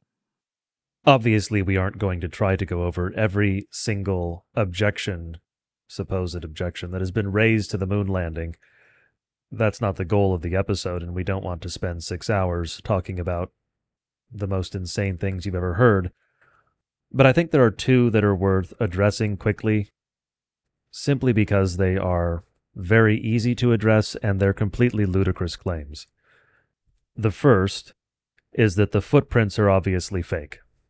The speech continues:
That's what they try to argue. And they argue this for a number of reasons. One, they'll say they're much too defined, they're too perfect. If you are so inclined,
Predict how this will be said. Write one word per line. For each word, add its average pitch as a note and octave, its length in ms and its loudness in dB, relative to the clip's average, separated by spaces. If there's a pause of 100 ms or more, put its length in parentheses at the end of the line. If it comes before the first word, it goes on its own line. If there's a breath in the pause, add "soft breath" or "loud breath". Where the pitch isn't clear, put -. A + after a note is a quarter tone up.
(140)
That's A#2 240 2
what A#2 80 -2
they A2 100 2
try G2 200 -2
to F2+ 60 -4
argue. D2+ 420 -10 (1120)
And C#3 120 2
they C3 80 8
argue C3 240 6
this G#2 160 2
for G#2+ 140 0
a G2 40 0
number G2 260 0
of E2+ 100 -4
reasons. E2 460 -6
One, A#2+ 260 4
they'll A2+ 160 0
say G2 240 0
they're F2+ 340 -4
much A#2+ 380 0
too A2 160 -2
defined, F2+ 380 -4
they're F2+ 80 -4
too C3+ 180 0
perfect. F2+ 480 -2 (1300)
If A2 240 0
you D3 140 4
are C#3 100 6
so G#2+ 240 2
inclined, F2 640 2